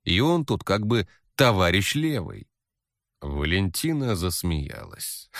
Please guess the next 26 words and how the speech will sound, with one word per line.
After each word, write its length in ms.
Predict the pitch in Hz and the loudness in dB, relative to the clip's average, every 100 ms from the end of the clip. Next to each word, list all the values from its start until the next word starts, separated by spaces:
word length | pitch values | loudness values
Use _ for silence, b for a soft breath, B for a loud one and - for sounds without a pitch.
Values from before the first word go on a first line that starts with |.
| B | B
<laughs> 1300 | - - 240 - 370 - 392 - - 349 381 370 302 | 0 4 2 6 4 6 2 0 0 0 2 0 -2
«О 240 | - 170 175 | -2 0 0
да, 400 | 151 160 156 151 | 0 0 2 2
я 180 | 147 151 | 0 0
была 280 | 151 156 | 0 0
впечатлена 600 | - 156 151 170 160 156 | 0 -4 -4 -2 0 0
твоими 320 | - 139 143 143 | 0 0 2 2
умениями 640 | 139 147 135 135 127 - B | 0 0 0 0 0 -4 B
вскрывать 520 | B - 147 131 131 - | B -2 2 4 2 2
печати. 600 | 139 - 120 104 - - _ B B B B B | -2 2 2 2 -2 -16 _ B B B B B
А 100 | 113 | 4
уж 180 | 156 - | 4 4
когда 360 | 190 165 226 | 2 4 4
ты 120 | 208 | 4
целую 440 | 208 - 202 202 190 | 0 2 2 4 2
неделю 420 | 185 147 202 180 | 0 2 2 2
кропотливо 600 | 165 151 160 170 175 175 | 0 0 0 0 0 0
счищал 520 | 151 156 139 170 170 | 0 -2 0 2 2
часть 320 | - 170 160 | 2 2 2
печати 400 | - 139 170 165 | -4 0 0 0
специальной 580 | 151 - 143 165 160 151 | -2 -2 -2 0 2 0
кисточкой 680 | 123 170 - 160 - 156 120 b b - | 0 -2 0 -2 2 0 0 b b -4
и 120 | 254 | 0
чихнул 540 | - 175 190 269 359 | 2 0 2 2 4
на 120 | 269 | 2
неё». 440 | 247 226 208 190 | 2 2 4 6